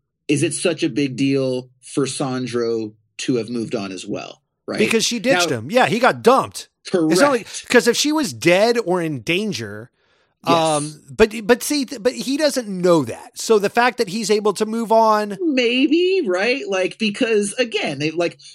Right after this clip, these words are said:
Speaker 1: we, we spent a lot of time on that island, and Antonioni's not gonna, we, we just acknowledge he's not gonna go out of his way to tell you what his characters are thinking.
Speaker 2: Sure.
Speaker 1: But there is definitely a take where Sandro just kind of understands, even if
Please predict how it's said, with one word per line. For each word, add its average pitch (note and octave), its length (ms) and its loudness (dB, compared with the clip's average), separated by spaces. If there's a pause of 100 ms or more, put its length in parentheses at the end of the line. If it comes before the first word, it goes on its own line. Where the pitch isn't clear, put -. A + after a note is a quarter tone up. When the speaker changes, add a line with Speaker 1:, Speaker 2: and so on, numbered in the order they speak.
(240)
Speaker 1:
we, C#4 240 2
we C#4 140 2
spent F#4+ 240 -4
a F3+ 40 0
lot G#3+ 220 0
of - 80 -6
time G3+ 300 -2
on A#2 160 -6
that A#2 240 -6
island, A#2+ 400 -4
and E3+ 260 -4 (220)
Antonioni's A#3 640 0
not F3 240 0
gonna, D3 380 -2 (300)
we, E3 180 0
we D#3+ 160 0
just F#3+ 200 0
acknowledge D#3 400 -2
he's C#3+ 160 -2
not D3+ 160 -2
gonna E3 140 -4
go C3+ 160 0
out C#3+ 100 -2
of C3+ 60 -2
his A2 120 -8
way A#2+ 140 -2
to A2+ 100 -4
tell C3 320 -4
you D3+ 200 2
what B2+ 100 -2
his A2+ 120 -6
characters A#2 520 -4
are F#2+ 80 -4
thinking. F#3 500 -4 (260)
Speaker 2:
Sure. G#3+ 140 4
Speaker 1:
But - 40 2
there C5 180 2
is E4+ 80 -6
definitely C4 560 -2
a E3 80 0
take G3 440 -2
where D#3+ 120 0
Sandro C#3+ 720 -2 (480)
just - 180 -8
kind E3 180 -2
of D#3 80 -6
understands, G3 960 -4 (200)
even G3+ 260 2
if G#3 240 -2